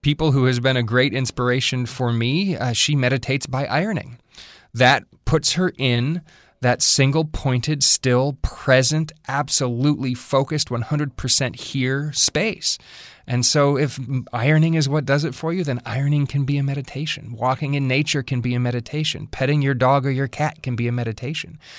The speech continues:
right? So it's about not getting confused by what the technique is versus the actual experience of meditation, and then practicing the technique,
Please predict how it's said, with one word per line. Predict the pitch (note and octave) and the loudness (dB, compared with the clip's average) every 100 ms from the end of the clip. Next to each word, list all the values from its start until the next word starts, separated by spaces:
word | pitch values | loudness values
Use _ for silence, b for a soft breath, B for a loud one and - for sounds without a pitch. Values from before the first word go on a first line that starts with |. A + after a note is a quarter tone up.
| B B - | B B -6
right? | A2 A#2+ | -4 0
So | - B2 | 2 2
it's | B2 | 2
about | C3+ C#3 A#2+ | 2 4 4
not | C3 D#3 | 2 0
getting | D#3 D#3 C#3 | 0 0 0
confused | C3 A#2+ C#3+ C#3+ B2+ A#2+ B B B - | -2 -2 0 2 2 0 B B B 4
by | B2 | 4
what | A#2 B2 | 6 2
the | - | -2
technique | A2 - A2+ D#3+ B3 B3 | -4 -2 -2 0 0 0
is | B2 A2+ A2 A#2 B B - | 0 0 -2 -4 B B -2
versus | B2 A#2+ A#2+ | 0 0 0
the | A#2 G#2+ | -2 -2
actual | A2+ - A2+ | -2 -4 -4
experience | - - F3 E3+ D#3 | -4 -2 -2 0 -2
of | A2+ | 0
meditation, | A2 A2 G2+ G#2+ G2 - A#2 - B B - | -2 -2 -4 -6 -6 -6 -8 -10 B B -4
and | B2 | -2
then | A#2 | -2
practicing | - D#3+ D3 C3+ - A2+ | 0 2 2 0 -2 -2
the | G#2 | -4
technique, | - G#2+ - C#3 F3 A#2 - - | -6 -8 0 4 4 2 -2 -14